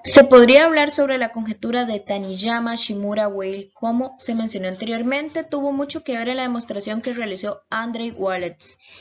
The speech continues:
Entre los años cincuenta y sesenta, Taniyama-Shimura-Weil perfilaron una conjetura, todas las curvas de tipo E, curvas elípticas de ecuación Y a la dos igual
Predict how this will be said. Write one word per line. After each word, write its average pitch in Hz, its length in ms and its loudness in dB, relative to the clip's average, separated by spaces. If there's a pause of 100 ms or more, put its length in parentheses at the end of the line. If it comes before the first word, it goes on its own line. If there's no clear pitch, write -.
(180)
Entre 277 340 -4
los 254 140 -8
años 277 260 -6
cincuenta 285 500 -4
y 277 60 -4
sesenta, 240 640 -6
Taniyama-Shimura-Weil 220 2500 -6
perfilaron 247 500 -4
una 269 220 -4
conjetura, 254 760 -6 (100)
todas 262 240 -4
las 285 180 -6
curvas 247 280 -4
de 247 100 -4
tipo 208 380 -6
E, 185 260 -6 (280)
curvas 208 360 -6
elípticas 240 760 -6
de 220 60 -8
ecuación 208 720 -6 (840)
Y 208 180 -6
a 220 160 -2
la 214 160 -2
dos 240 380 -4
igual 214 420 -6